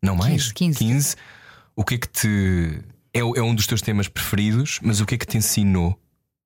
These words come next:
Speaker 1: sobre as pessoas?
Speaker 2: Olha, eh, eh, imensas coisas. Aprendi imenso com o Júlio, eh,
Speaker 1: Morena Antena um.
Speaker 2: a Morena Antena um.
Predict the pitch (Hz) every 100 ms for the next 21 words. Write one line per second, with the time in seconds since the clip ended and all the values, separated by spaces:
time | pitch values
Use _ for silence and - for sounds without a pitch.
0 | _ _ - - 98 90 - - 90 80
1 | 82 - - - - 202 185 151 - 165
2 | 170 160 147 143 151 196 220 208 - -
3 | 160 123 139 120 131 120 147 151 156 170
4 | 160 - 175 160 139 226 226 247 262 -
5 | _ 254 - - 170 165 160 156 151 151
6 | 151 151 147 - 85 87 98 90 85 85
7 | 73 69 _ _ _ - - 135 139 131
8 | 131 131 - 135 135 143 180 202